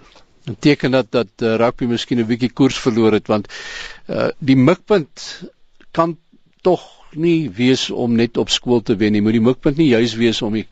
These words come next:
om kinders deur 'n stelsel te kry dat ons op die ou einde, wanneer hulle volwassenes is en senior, in die so-, senior sportkringe,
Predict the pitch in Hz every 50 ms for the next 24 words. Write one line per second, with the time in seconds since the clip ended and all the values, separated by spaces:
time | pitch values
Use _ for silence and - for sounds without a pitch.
0 | - - - - - - - - 101 - - 135 127 127 120 101 - 117 110 113
1 | 120 113 - - 139 123 123 131 - - 135 - - 117 - - - 139 123 117
2 | 110 110 107 101 - 110 110 113 110 - 107 - - 107 107 - 120 127 135 131
3 | 127 123 117 113 107 - - - - - - - - 110 104 104 104 110 110 101
4 | - 113 101 90 101 120 120 - - 180 160 127 - - 117 110 107 - - 107
5 | 104 98 - - - 143 151 165 156 147 107 117 113 - - - 151 139 123 -
6 | 165 156 165 165 143 - - 143 127 123 - - - 117 110 113 101